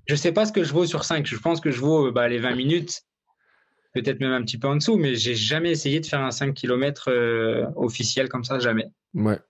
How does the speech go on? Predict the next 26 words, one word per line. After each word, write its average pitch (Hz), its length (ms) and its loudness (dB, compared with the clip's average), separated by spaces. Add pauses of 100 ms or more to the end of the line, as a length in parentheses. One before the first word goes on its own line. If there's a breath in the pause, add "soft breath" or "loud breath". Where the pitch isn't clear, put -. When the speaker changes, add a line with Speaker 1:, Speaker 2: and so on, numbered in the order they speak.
(240)
Speaker 2:
Bah, 98 200 2
ça - 120 -4
va. 104 60 2
Speaker 1:
Après, 214 140 2
c'est 208 120 0
pas - 200 -6
des 208 60 0
courses - 200 -2
répandues, 180 380 2
on 175 60 4
n'en 147 140 2
voit 139 180 0
pas 147 100 2
beaucoup, 147 340 0
il 139 40 0
y 131 40 2
a 120 40 -2
pas 139 120 0
beaucoup 135 300 -2
de 127 140 0
cinq 123 240 -4
kilomètres, 127 540 0
Speaker 2:
Mm. 127 40 2
Speaker 1:
euh. 110 200 2 (400)
Speaker 2:
C'est 165 140 0
vrai. 147 200 4